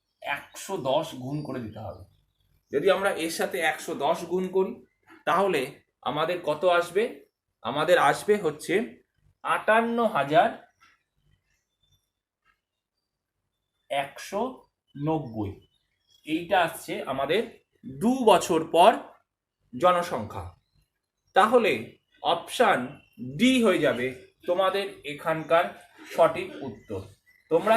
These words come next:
কে, তোমরা এই প্রশ্নটাই কিন্তু আবার কিভাবে করতে পারতে? তোমরা এই প্রশ্নটা করতে পারতে, আমি এখানটা দেখিয়ে দিচ্ছি। এই আটষট্টি হাজার সাতশো পঞ্চাশ into one minus আট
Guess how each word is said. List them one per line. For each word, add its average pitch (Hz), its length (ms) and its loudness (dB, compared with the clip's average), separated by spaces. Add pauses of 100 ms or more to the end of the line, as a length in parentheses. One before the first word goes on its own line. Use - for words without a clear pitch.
কে, 165 100 -4 (580)
তোমরা 190 240 4 (320)
এই 226 160 4
প্রশ্নটাই 226 540 4
কিন্তু 190 260 -2 (480)
আবার 202 240 6
কিভাবে 208 240 2 (100)
করতে 196 280 0
পারতে? 196 240 -2 (160)
তোমরা 180 180 0
এই 185 120 0
প্রশ্নটা 190 340 -2
করতে 175 260 -2
পারতে, 196 240 0 (640)
আমি 156 180 -6
এখানটা 185 360 -2
দেখিয়ে 196 240 -4
দিচ্ছি। 202 280 -10 (300)
এই 147 80 -6 (160)
আটষট্টি 180 480 -8 (100)
হাজার 190 260 2 (1080)
সাতশো 160 380 0 (120)
পঞ্চাশ 160 500 -2 (760)
into 165 260 -6 (260)
one 190 140 0 (120)
minus 175 460 -4 (640)
আট 147 240 0